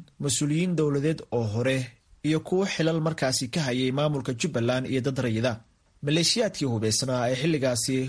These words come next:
weerarka ku soo qaaday hoteelka Madiina ee magaalada Kismaayo ayaa, inta aysan weerarka xabadda ah hoteelka ku bilaabin, waxaa ka horreeyey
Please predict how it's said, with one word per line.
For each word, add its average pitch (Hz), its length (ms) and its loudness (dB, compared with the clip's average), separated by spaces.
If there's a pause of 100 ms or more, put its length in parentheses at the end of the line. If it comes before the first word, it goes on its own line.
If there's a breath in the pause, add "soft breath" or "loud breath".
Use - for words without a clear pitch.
(140)
weerarka 143 460 0
ku 202 140 -2
soo 131 200 0
qaaday 123 480 0
hoteelka 139 560 -2
Madiina 139 440 0
ee 131 80 -2
magaalada 135 400 0
Kismaayo 120 500 0 (240)
ayaa, 143 400 0
inta 170 240 -4
aysan 123 320 -2
weerarka 139 460 0
xabadda 135 460 -4
ah 127 200 -2
hoteelka 139 420 -2
ku 196 120 -4
bilaabin, 123 480 -2 (460 loud breath)
waxaa 151 240 2
ka 240 180 0
horreeyey 123 600 0